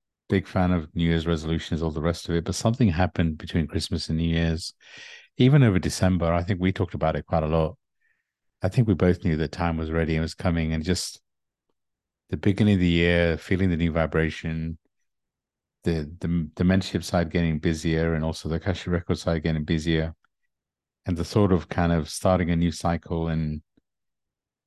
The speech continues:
around the corporate world just felt alien to me. Um, and it's not like, I mean, I,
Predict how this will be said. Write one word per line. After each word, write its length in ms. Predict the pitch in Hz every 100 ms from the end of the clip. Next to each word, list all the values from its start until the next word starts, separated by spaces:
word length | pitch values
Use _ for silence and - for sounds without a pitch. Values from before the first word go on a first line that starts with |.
| _ _
around 340 | 90 87 87 80
the 80 | 78
corporate 360 | - - 80
world 420 | 78 80 80 78 _ _ _ _ _ _ _ _ _ _ _
just 340 | - 82 - - _ _ _
felt 300 | - 82 76
alien 320 | 76 95 80
to 140 | - -
me. 280 | 69 71 -
Um, 580 | 80 80 80 80 80 78 _ _ _ _ _ _ _ _ _ _ _ _ _ _ _
and 140 | 95
it's 120 | 92 104
not 140 | 117
like, 240 | 95 90
I 160 | - 90
mean, 140 | 82
I, 120 | 87